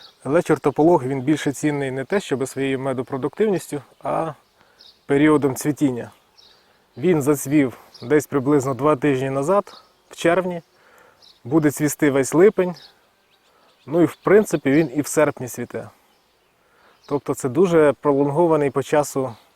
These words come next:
медонос. І в цьому його основна перевага. Росте на пустирях, вздовж доріг, на закинутих пасовиськах. Але наші люди його не дуже люблять і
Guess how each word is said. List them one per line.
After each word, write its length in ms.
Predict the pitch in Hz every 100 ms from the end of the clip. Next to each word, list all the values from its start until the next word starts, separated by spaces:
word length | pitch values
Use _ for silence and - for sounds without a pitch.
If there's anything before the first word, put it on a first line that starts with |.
| _ _ _
медонос. 600 | - 127 135 135 123 - - _ _ _ _ _ _ _ _ _ _
І 120 | 135
в 60 | 123
цьому 360 | - 190 180
його 400 | 143 131 156 156 127
основна 380 | 131 139 143 143
перевага. 640 | 147 139 135 110 117 110 - _ _ _ _ _ _ _ _ _
Росте 340 | 127 160 - 196
на 120 | 151
пустирях, 640 | - 135 214 233 214 - - -
вздовж 460 | 123 127 123 147 131
доріг, 420 | 151 202 214 - - - -
на 140 | 131
закинутих 720 | 127 147 165 147 135 139 - - _ _ _ _ _ _
пасовиськах. 800 | - 131 165 196 226 - 165 147 - _ _ _ _ _ _ _ _ _ _ _ _ _ _ _ _ _ _ _ _ _ _ _ _ _ _ _ _ _ _
Але 200 | - 208
наші 280 | 190 190 156
люди 200 | 185 165
його 160 | 156
не 120 | 160
дуже 320 | 175 139 127 143
люблять 360 | 208 185 156
і 360 | - 139 143